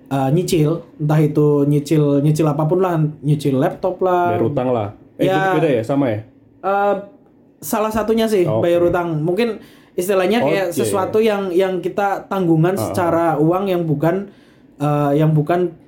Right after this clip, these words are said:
Speaker 1: eh, basic needs gitu lah.
Speaker 2: Dari pinjaman ya?
Speaker 1: Pinjaman.
Speaker 2: Misal rumah, misal kendaraan.
Speaker 1: Hmm, bisa.
Speaker 2: Oke.
Speaker 1: Kendaraan atau apapun.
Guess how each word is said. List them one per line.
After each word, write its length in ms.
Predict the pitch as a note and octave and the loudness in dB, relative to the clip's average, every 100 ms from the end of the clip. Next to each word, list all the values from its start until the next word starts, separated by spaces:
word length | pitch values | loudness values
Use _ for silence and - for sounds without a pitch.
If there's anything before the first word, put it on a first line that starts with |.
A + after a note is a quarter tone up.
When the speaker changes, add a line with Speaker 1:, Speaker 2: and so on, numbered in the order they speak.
| - | -6
Speaker 1:
eh, 680 | D3+ D3+ D3 C#3+ C#3 C#3 C3+ | 0 2 2 2 0 0 -2
basic 380 | D#3 D#3 D#3 D#3+ | 0 0 0 0
needs 240 | F3+ D#3 | 0 -2
gitu 240 | D3 C3+ | -8 -8
lah. 120 | A#2+ A2+ - - | -8 -10 -16 -6
Speaker 2:
Dari 220 | B2 B2+ | 0 0
pinjaman 480 | D3 C#3+ B2 B2 B2 | 2 2 2 2 2
ya? 160 | G#2 G#2 | 0 -2
Speaker 1:
Pinjaman. 440 | D3 F3+ F3+ F3 | -2 0 0 0
Speaker 2:
Misal 220 | - D#3 D#3+ | 0 0 2
rumah, 420 | D3 A#2+ B2 C3 C3 | 0 0 0 0 -2
misal 380 | B2 A#2 C3+ C3 | -4 -2 -2 -2
kendaraan. 600 | B2 A2 A2+ A2 A#2+ B2 | -2 0 0 -2 -2 -2
Speaker 1:
Hmm, 480 | G3 G#3 G#3 G3+ F3+ | 0 0 0 0 0
bisa. 560 | E3 D#3+ F3 E3 C#3+ - - | 0 0 0 0 -2 -6 -18
Speaker 2:
Oke. 100 | - | -12
Speaker 1:
Kendaraan 600 | D#3 D#3 C#3+ C#3 D#3+ E3+ E3 | -4 0 0 0 0 0 0
atau 180 | D3+ | 0
apapun. 480 | C#3 C#3+ D3 E3+ E3+ | 0 -2 -2 -2 -2